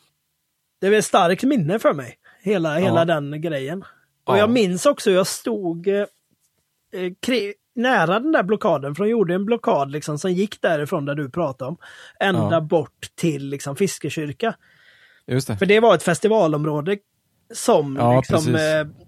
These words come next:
Speaker 1: fast det var ju organiserat, det var inget fuffens med det, men de trodde att den här, liksom, klungan av svartklädda hade tagit sig in där inne.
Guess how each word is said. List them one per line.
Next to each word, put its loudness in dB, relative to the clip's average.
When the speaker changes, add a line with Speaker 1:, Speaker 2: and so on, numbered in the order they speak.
Speaker 1:
fast 0
det 6
var 6
ju 6
organiserat, 2
det 2
var 4
inget 2
fuffens -2
med -2
det, 0
men -2
de 2
trodde 0
att -4
den 0
här, 0
liksom, -10
klungan -4
av -2
svartklädda -6
hade -4
tagit -12
sig -8
in -4
där -4
inne. -4